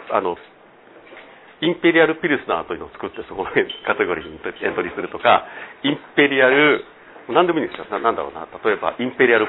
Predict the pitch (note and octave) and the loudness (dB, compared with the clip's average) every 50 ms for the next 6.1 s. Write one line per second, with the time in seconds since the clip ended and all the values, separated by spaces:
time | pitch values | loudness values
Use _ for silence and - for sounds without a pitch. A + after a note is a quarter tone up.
0 | - - A2 G#2 - - E2 D2+ - E2 - A2 G2 F2 - - - - - - | 2 2 4 4 4 4 0 -2 -2 -4 2 4 4 4 2 0 -10 -18 -20 -20
1 | - - - A2 A#2 A2+ - - A#2+ A2+ A2+ A2+ A2 G#2+ A2 A2 G#2+ G#2 G#2 G2+ | -20 -10 -6 -6 -6 -6 0 0 4 4 6 6 6 4 4 2 2 2 2 0
2 | - - - - - - - - G#2 G2+ G2 F#2+ F#2 F#2 F2+ F2+ E2+ D#2 D#2 - | -4 -8 -16 -20 -20 -20 -6 -2 2 4 4 6 4 4 2 0 -2 -2 4 4
3 | D3 D3 - - - E2+ D#2+ - - - - A#2+ G#2+ F#2 E2+ - - - - - | 6 6 4 2 0 -2 -2 0 -4 -2 4 6 6 6 6 4 -4 -12 -16 -18
4 | - - - - - - - - - - - - - - - - - A#2+ - - | -20 -20 -20 -20 -20 -20 -20 -20 -20 -20 -20 -20 -20 -20 -20 -20 -20 -20 -16 -14
5 | G#2+ G#2+ A2 - - - G#2+ - - - G#2 A2 - - - - D3 C#3 C#3 D3+ | -14 -14 -12 -12 -12 -12 -12 -12 -14 -10 -6 -6 -6 -4 2 4 4 6 6 4
6 | E3 F#3 | 4 4